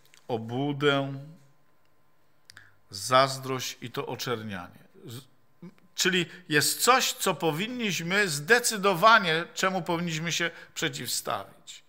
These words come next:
A więc jeżeli wpadasz w złość, Biblia mówi: „Odrzuć to”. Jeżeli zazdrość jest w tobie, bo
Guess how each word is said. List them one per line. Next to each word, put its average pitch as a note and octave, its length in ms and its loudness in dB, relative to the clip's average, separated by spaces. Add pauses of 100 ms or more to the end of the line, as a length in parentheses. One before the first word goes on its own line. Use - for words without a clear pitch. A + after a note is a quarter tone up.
(320)
A B2 100 4
więc D3+ 140 0
jeżeli G#3+ 360 4
wpadasz A3+ 480 8
w F3 100 -2
złość, G3 800 0 (840)
Biblia A#2+ 240 0
mówi: C3 220 -4
„Odrzuć C3+ 500 -10
to”. - 280 -20 (760)
Jeżeli E3+ 280 4
zazdrość F#3+ 560 8
jest D#3 160 2
w - 80 -6
tobie, A2 460 -6 (480)
bo C#3+ 320 -8